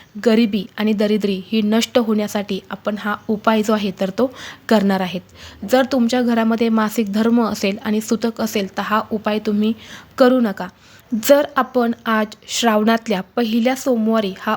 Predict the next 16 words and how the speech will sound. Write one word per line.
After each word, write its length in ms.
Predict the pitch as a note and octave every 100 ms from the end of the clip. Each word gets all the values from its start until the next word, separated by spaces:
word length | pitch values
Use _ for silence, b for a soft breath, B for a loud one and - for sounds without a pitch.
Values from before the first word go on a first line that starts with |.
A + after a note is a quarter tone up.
| -
उपाय 280 | G#3+ A3+ A#3 -
आपल्या 300 | G3+ A3+ B3
घरामध्ये 560 | C4 B3 A#3+ A#3+ A#3
केला 320 | A3+ A#3 G#3+ F3+ B B B -
तर 100 | A#3+ -
आपल्या 380 | A3+ A3 B3 G3+ A3 _
आयुष्यातील 760 | A3 A3 B3+ - B3+ B3 A3+ G#3+
सर्व 360 | - A#3+ A#3+ B3+
समस्या 600 | B3+ A3 A3 A3 A#3 G3 B B B A3+
या 200 | A3+ A#3+ - -
नष्ट 320 | A3 A3 -
होतील. 360 | A3+ G3+ - F#3 - _ - _ B B -
आपल्या 380 | B3 B3 C4 C4
जीवनात 640 | A3 B3+ B3 G#3 - _ -
सुख 340 | - C4+ -
शांती 520 | - A#3 A#3 B3 G3